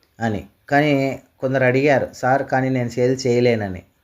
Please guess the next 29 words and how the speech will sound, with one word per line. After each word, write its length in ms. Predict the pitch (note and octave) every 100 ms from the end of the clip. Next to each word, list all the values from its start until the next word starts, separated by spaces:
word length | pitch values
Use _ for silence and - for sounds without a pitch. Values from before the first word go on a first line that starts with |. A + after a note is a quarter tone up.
| _ _ _ _ _
అప్పుడు 160 | - A#2+
రెడ్డి 200 | A2+ A2
సార్ 220 | C3 B2
ఏమన్నా 340 | B2 B2 A#2+ A#2+
అంటే, 200 | A#2+ A#2+
"అది 180 | A2+
చాలామందికి 560 | A#2 B2 C3+ C3 C3 B2+
చెప్తున్నారు, 540 | A#2 - B2 A2+ F#2 - _ _ _ _ _ _ G#2
యాస్ 200 | A#2 B2+
గారికి 260 | C3 B2+
తెలుసు, 460 | - A#2+ A#2+ A2+ - -
అందుకే 220 | A#2+ C3+
ఆయన 180 | B2+ C3
ప్లాన్ 400 | B2+ A#2 A#2 A#2+
వే-, 180 | A#2 A2+ -
చేశారు 460 | A#2 A#2 A2+ F#2+ - _ _ _ _ _ _ -
అందరికీ 420 | C#3 E3 D#3 E3+
సేల్స్ 380 | D3 C#3 C#3 C3
నేర్పే 380 | A#2+ A#2+ C#3
విధంగా 380 | C3+ B2+ B2 B2
ట్రైనింగ్, 520 | A#2 A#2 A2+ B2 B2+
టూల్, 220 | B2+ A#2+ A#2+
సపోర్ట్ 460 | A#2+ G#2 A#2 A2+
ఇవ్వడానికి. 500 | A2 A2 A2+ F#2+ F2
కాబట్టి 400 | A2+ A2 B2 C#3
టెన్షన్ 400 | C#3+ A#2+ B2 C3+
అవసరం 420 | A#2 A#2+ B2 C3
లేదు" 280 | B2 A#2 A2
అంటున్నాడు. 520 | A#2 G#2+ G#2 F#2+ E2